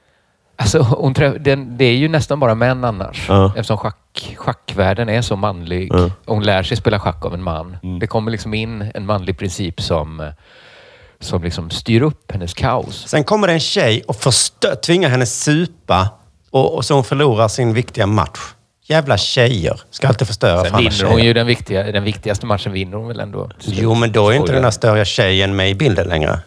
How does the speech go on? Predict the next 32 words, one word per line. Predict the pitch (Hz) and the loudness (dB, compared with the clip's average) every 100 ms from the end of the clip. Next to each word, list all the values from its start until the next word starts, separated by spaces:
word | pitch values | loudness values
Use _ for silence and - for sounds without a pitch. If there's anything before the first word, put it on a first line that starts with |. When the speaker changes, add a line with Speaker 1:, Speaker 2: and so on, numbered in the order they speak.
| - | -4
Speaker 3:
Då | 85 | 0
har | 104 | 2
hon | 107 | 2
sagt, | 98 - - - - | 0 -2 -12 -10 0
eh, | 92 87 85 - | 2 4 0 -2
"Vi | - 101 | -6 -2
kan | 101 | 0
inte | 98 | 0
umgås | 101 95 78 | 0 0 -4
med | - | -2
dig | 76 87 | -2 -4
för | - 85 | -6 -10
att | - | -2
du | 85 82 | 2 2
förstör | - 95 - | 0 0 2
ju | 80 | 2
Speaker 1:
Nej, | |
Speaker 3:
för | 80 | 0
mig." | 85 | -4
Speaker 1:
just | - | -6
det. | - _ _ - - _ _ _ _ _ _ - | -20 _ _ -20 -20 _ _ _ _ _ _ -2
Det | 107 | 0
Speaker 3:
Medan | 101 | 2
Speaker 1:
funkar | 107 113 | 2 2
inte | 151 | 4
Speaker 3:
killarna, | 151 113 101 | 4 4 2
Speaker 1:
med | 113 | 2
för | 104 | 0
mycket. | 127 139 | 0 2
Speaker 3:
vad | 135 | 2
gör | 135 | 2
killarna? | - 156 147 107 | 2 2 4 2